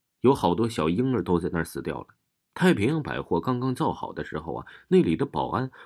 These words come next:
晚上老是听到有小孩子在哭，在商场里找，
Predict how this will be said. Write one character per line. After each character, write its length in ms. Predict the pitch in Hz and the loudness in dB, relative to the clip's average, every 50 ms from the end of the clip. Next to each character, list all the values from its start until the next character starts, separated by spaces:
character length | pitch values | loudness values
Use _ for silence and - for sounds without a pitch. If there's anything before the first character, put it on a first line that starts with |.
| _ | _
晚 260 | - 101 98 87 90 87 | 0 2 2 4 4 2
上 160 | - 170 139 | 2 2 2
老 240 | 95 76 69 71 78 | 2 0 0 -2 2
是 160 | - 131 120 | 4 4 4
听 240 | - - 165 175 185 | 4 4 2 2 4
到 120 | 180 135 | 4 4
有 160 | 85 113 151 | 4 2 2
小 240 | 147 - - - 131 | 0 -2 -4 -4 -4
孩 280 | - - - - 92 135 | -4 -6 -4 -4 -4 -4
子 140 | 135 117 | -4 -4
在 160 | 82 - 80 73 | -4 -4 -4 -4
哭， 400 | - - - - 151 165 156 _ _ _ - - - - | -6 -6 -2 0 2 2 0 _ _ _ -20 -20 -20 -10
在 160 | - - 90 82 | -4 -2 -2 -2
商 280 | - - 165 160 156 | 0 0 0 0 0
场 160 | - - 76 | 0 -4 -4
里 100 | - - | -4 -4
找， 300 | - - - - - - | -4 -6 -10 -12 -12 -14